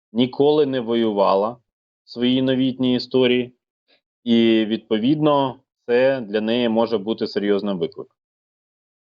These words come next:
Це буде серйозний виклик і для пана Лукашенка, який, за моїми спостереженнями, планує перебратися в сьоме на посаду президента і, ну, бути, очевидно, довічним президентом, так мені видається у всякому разі.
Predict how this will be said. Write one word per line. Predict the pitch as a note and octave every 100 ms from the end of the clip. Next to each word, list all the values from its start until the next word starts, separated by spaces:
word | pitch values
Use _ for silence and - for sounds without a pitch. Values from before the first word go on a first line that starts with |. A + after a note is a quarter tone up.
| _
Це | _ E3
буде | F3 F3+ F3 D#3+
серйозний | - C3 C3+ D3 D3
виклик | A#2 C3+ D3 D3 C#3+
і |
для | A2+ A2 A2 G#2
пана | - B2 B2
Лукашенка, | A#2+ A#2 C3 C3 G2+ F2
який, | F#2+ F2+ A2+ G#2+ F2 - _ _ _ _ _
за | _ A2+
моїми | A#2 A#2+ A2+
спостереженнями, | G#2+ A#2 - A#2+ C#3+ D3+ D3+ C#3+ C3+
планує | - A#2+ A#2 C3 C3
перебратися | A#2 A#2 A2+ G#2+ A#2+ A#2 -
в | A2+
сьоме | - C3 A2 F#2 D#2+ _ _ _ _ _ _
на | -
посаду | - A2 A#2 G#2+ G2
президента | - G2+ G#2+ A2+ D3 D#3+ B2
і, | G#2 G#2 G2+ G2 F#2+ F2+ F2+ D#2
ну, | G#2 A2+
бути, | F#2+ C3+ C3 A2+
очевидно, | G#2+ G2+ G#2+ A2 G#2+ G#2 F#2 - _ _ _ _ _ -
довічним | C3+ D3+ B2+ B2+ A2
президентом, | F#2 G#2+ G#2+ A2 G#2+ F#2 F#2+ F#2
так | - G#2
мені | A2 G2+
видається | G2 G2+ G2+ G2 F2 F#2+
у |
всякому | E2+ F2+ - F2+ E2+
разі. | - -